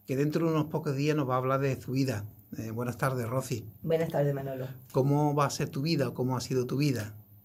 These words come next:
Speaker 2: Bueno, mi vida a lo largo de los añitos ha sido una vida muy agradable dentro de, de lo que cabe, ¿no? Con todas la-, las cosas buenas y malas que te puede suceder, pero bueno, más buenas que, que malas.
Speaker 1: Siempre una persona activa, haciendo cosas, queriendo ayudar,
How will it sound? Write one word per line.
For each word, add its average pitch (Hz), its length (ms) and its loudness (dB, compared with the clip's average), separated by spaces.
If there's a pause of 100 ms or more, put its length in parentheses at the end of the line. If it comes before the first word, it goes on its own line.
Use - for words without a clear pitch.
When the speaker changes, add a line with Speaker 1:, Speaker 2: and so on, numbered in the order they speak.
(440)
Speaker 2:
Bueno, 175 280 4
mi 160 200 -2
vida 180 320 4
a 180 60 4
lo 170 100 4
largo 170 280 2
de 175 120 4
los 165 160 4
añitos 165 540 2
ha 160 160 2
sido 147 180 -2
una 151 160 0
vida 151 220 0
muy 151 180 -2
agradable 143 540 -2
dentro 143 320 -2
de, 135 300 -6
de 147 120 -2
lo 143 140 0
que 147 100 -4
cabe, 143 240 0
¿no? 160 120 0
Con 156 180 0
todas 151 280 0
la-, 143 320 0 (320)
las 180 160 2
cosas 175 340 4
buenas 185 420 6
y 208 60 0
malas 175 240 2
que 175 120 -4
te 160 120 -2
puede 160 340 0
suceder, 175 380 -2
pero 156 180 0
bueno, 143 220 -4
más 170 200 -2
buenas 180 280 0
que, 143 400 -2
que 143 120 0
malas. 131 340 -8 (520)
Speaker 1:
Siempre 143 460 2
una 143 160 0
persona 135 340 0
activa, 131 460 0
haciendo 127 400 -2
cosas, 135 480 -2
queriendo 123 340 -2
ayudar, 123 520 0